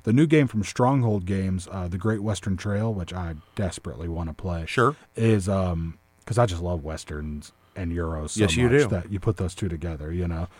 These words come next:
Speaker 1: Um, it's got that circular rondelle feel. I just like that. I really do. It's a good way to do worker placement, you know?
Speaker 2: Right.
Speaker 1: Um, so next,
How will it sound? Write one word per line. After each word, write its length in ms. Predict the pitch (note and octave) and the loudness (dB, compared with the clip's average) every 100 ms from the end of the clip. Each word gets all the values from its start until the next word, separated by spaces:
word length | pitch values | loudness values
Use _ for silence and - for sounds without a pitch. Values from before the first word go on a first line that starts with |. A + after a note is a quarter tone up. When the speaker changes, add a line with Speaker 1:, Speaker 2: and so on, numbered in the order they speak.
| - - - | -20 -18 2
Speaker 1:
Um, 520 | C3 A#2+ G#2 G2 F#2+ _ _ _ _ _ - | 6 6 6 2 0 _ _ _ _ _ 2
it's 180 | D3 | 4
got 220 | - B2 - | 6 4 4
that 240 | G#2 - | 0 -2
circular 440 | - A#2 F#2+ G#2 | 2 2 4 4
rondelle 460 | G2 G2+ G2 G2 F#2+ | 4 4 4 2 0
feel. 140 | A2 | 0
I 100 | F#2+ | 0
just 180 | C#3 - | 0 -2
like 260 | - F#2+ - | -4 -6 -6
that. 260 | D2 D#2+ - _ | -10 -12 -16 _
I 60 | G#2+ | 2
really 240 | B2 F#2 | 4 4
do. 240 | E2+ F2+ - - | 0 -2 -4 -8
It's 160 | C3 C3+ | -4 0
a 80 | C#3 | 2
good 220 | A#2 D#3 | 8 8
way 160 | C#3 B2 | 8 4
to 100 | A2+ | 4
do 80 | |
worker 320 | G#2 A2 - F#2 | 4 4 2 -2
placement, 480 | G2 E2+ F#2+ E2 | -4 -6 -6 -6
you 180 | A#2+ A2+ | -2 -2
know? 220 | F#2+ G2+ - _ _ - | 0 -4 -8 _ _ 0
Speaker 2:
Right. 240 | A2+ G2+ | 4 6
Speaker 1:
Um, 380 | B2+ A2+ A2 - | 6 4 4 0
so 400 | - D#3 C3+ A#2+ _ _ _ _ - | 2 6 6 2 _ _ _ _ 0
next, 720 | B2 C3 G3+ G3 D3+ - | 4 6 6 4 2 -4